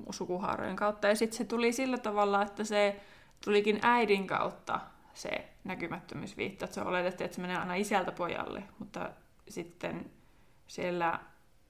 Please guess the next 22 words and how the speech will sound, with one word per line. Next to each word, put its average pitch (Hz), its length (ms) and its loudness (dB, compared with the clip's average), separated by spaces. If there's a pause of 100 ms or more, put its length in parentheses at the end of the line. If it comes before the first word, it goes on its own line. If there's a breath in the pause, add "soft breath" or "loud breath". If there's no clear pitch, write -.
jossain 180 480 -6
välissä 190 380 -4
se 185 160 -6
tuli - 300 -4
niin 196 280 -4
kuin, - 260 -4
se 214 100 -2
oli 202 140 4
mun 202 140 2
mielestä, 196 280 -2
oliko 202 160 -2
se 208 160 -2
jopa 208 260 -2
ton 202 180 -2
Ignotus 190 520 -4
Peverellin 170 840 -2 (800 loud breath)
tytär, 165 540 0
joka 76 200 -2
laittoi - 260 -4
se - 180 -10
ede-, - 400 -4
eteenpäin. 226 880 -6